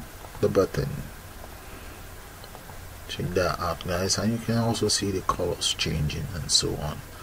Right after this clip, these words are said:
So what I'm gonna do now is I'm gonna take you guys straight into Delphi development environment, and we put one of these very beautiful tutorial together. Let's do that now, guys.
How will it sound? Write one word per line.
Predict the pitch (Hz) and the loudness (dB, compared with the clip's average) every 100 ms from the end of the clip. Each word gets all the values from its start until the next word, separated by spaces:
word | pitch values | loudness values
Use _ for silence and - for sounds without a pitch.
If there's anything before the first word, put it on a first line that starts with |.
| - - - - | -10 -8 -8 0
So | - 151 | 12 12
what | 160 | 12
I'm | 156 147 | 12 12
gonna | 143 120 | 12 12
do | 135 | 12
now | 127 123 113 | 12 12 12
is | 107 | 10
I'm | 101 | 6
gonna | 101 | 6
take | - 113 104 | 6 8 8
you | 107 | 8
guys | 107 101 | 8 8
straight | 95 104 95 - | 8 6 6 4
into | 95 90 95 95 87 | 0 2 2 4 4
Delphi | 92 90 87 85 | 4 4 4 2
development | 85 82 85 82 80 82 | 2 4 2 2 0 2
environment, | 78 80 85 82 80 82 76 | 0 2 4 4 4 0 0
and | 92 101 | 2 2
we | |
put | 107 - 113 - | 2 0 0 0
one | 98 | 2
of | 98 87 | 2 0
these | 90 87 - | -2 -2 0
very | 90 85 80 | 4 4 4
beautiful | 80 80 80 - - | 0 0 0 -2 -4
tutorial | - - - - - | -4 -4 -2 0 -2
together. | - 87 - - - - - - - - - - - - - | -4 -4 -2 -4 -4 -8 -12 -12 -10 -8 -8 -10 -8 -8 8
Let's | 117 131 | 12 12
do | 110 123 | 12 12
that | 123 110 | 12 12
now, | 123 92 65 | 12 12 12
guys. | 60 50 62 - - - | 4 2 2 2 2 -2